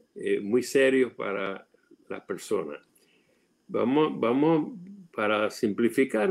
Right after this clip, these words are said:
eh, eh, este, definir un poquito qué es una malformación. Normalmente hay una estructura de la arteria, arteriola, capilar, vénula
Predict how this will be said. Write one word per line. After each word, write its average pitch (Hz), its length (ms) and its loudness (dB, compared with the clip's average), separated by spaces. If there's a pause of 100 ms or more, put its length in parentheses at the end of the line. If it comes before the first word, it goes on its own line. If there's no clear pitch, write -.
(140)
eh, 113 220 2
eh, 104 220 -4 (100)
este, 104 720 2 (720)
definir 120 760 2 (640)
un 101 120 -6
poquito 123 460 0
qué 123 140 2
es 123 60 4
una 127 200 4
malformación. 117 1300 -2 (720)
Normalmente 131 580 2
hay 131 140 2
una 131 160 0
estructura 120 960 0 (380)
de 107 560 -2 (220)
la 104 100 -4
arteria, 113 680 2
arteriola, 107 920 -2 (960)
capilar, 110 840 -2 (480)
vénula 110 800 0